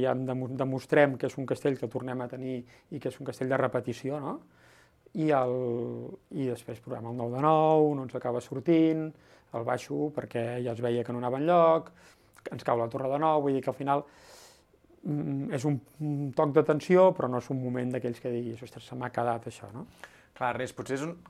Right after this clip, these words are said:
Speaker 2: no la taca negra, eh, però la llàstima d'aquesta temporada, la Diada de Sant Fèlix, que va anar com va anar, evidentment, i, i la primera ronda es podia, mm, veure com que ja va ser un toc d'atenció, però després del, amb el que va passar, mm,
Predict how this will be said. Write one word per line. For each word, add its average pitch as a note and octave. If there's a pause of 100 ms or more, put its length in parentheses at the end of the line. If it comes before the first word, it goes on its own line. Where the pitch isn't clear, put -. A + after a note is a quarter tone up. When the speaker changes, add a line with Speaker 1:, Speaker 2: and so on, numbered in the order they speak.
(140)
Speaker 2:
no B2
la C3
taca A2
negra, A2
eh, C3+
però A#2
la A2+
llàstima A#2+
d'aquesta A#2
temporada, A2
la G#2+
Diada A2+
de A2
Sant A2+
Fèlix, A#2
que C3+
va G#2+
anar G2+ (100)
com G#2+
va G#2
anar, G#2+ (200)
evidentment, G#2
i, A2
i G#2+ (260)
la G2+
primera A2+
ronda A#2+
es -
podia, A2 (580)
mm, F#2 (720)
veure B2
com A2
que G#2+
ja A2+ (340)
va G2
ser A#2+
un A2
toc A#2
d'atenció, A#2+ (400)
però G#2+
després -
del, G2+
amb G#2+
el -
que G#2+
va G#2+
passar, A2 (420)
mm, F#2+